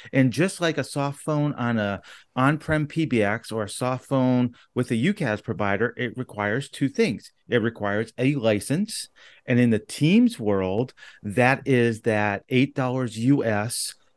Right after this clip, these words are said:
it's ten dollars twenty cents Canadian, um, uh, P B X enablement or P S T N calling license. It's included with an E five license, but if your client has an E one or Business Premium or E three,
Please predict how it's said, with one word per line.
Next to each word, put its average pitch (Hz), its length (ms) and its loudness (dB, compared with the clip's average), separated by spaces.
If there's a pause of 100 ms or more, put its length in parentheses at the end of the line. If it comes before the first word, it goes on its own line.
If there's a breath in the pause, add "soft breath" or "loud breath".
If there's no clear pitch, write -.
(140)
it's 117 260 -2
ten 127 280 0
dollars 120 320 2
twenty 120 320 -2
cents 113 340 -4
Canadian, 113 760 0 (480 loud breath)
um, 104 540 -2 (340)
uh, 104 220 -2 (100)
P 170 220 -2
B 151 180 4
X 139 260 2
enablement 120 680 2
or 101 80 -2
P - 280 0
S 139 180 0
T 127 120 -2
N 113 140 0
calling 107 520 -2
license. - 600 -6 (380 loud breath)
It's 123 300 2
included 160 600 2
with 135 180 0
an 120 160 -2
E 143 220 0
five 131 500 -4
license, 117 600 -2 (320 loud breath)
but 120 260 2
if 131 100 -4
your 110 80 -6
client 127 420 -2
has 123 220 -2
an 110 160 -2
E 127 160 2
one 127 340 0
or 104 80 0
Business 117 380 0
Premium 127 580 0
or 107 100 -2
E 117 160 -2
three, 131 420 0